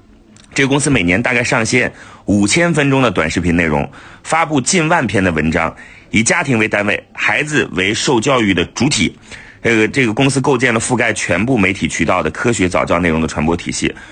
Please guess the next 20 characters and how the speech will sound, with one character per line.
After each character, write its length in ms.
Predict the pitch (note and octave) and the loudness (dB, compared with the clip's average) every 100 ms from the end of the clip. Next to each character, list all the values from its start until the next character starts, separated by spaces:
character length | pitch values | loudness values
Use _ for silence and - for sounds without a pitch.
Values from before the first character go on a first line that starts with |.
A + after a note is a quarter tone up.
| - | -12
父 100 | - | -2
母 80 | C3 | 0
可 100 | G2+ | 0
以 60 | A#2 | -2
通 180 | C3+ A#2+ | 0 0
过 80 | |
短 180 | A2+ D#2 | 0 -2
视 80 | E2+ | -2
频 160 | F#2+ F#2 | 0 0
和 80 | |
文 160 | F#2 F#2+ | 0 0
章 160 | B2 B2+ | 0 0
等 160 | F2+ | 2
内 80 | F#2+ | 2
容 220 | F#2 E2+ - - - | 2 0 -4 -20 -6
加 200 | - C#3+ | -2 0
入 80 | C#3 | 2
到 120 | A2 | 0
社 280 | A2 D#3 C3 | 0 0 0
区 280 | - E3 | 2 0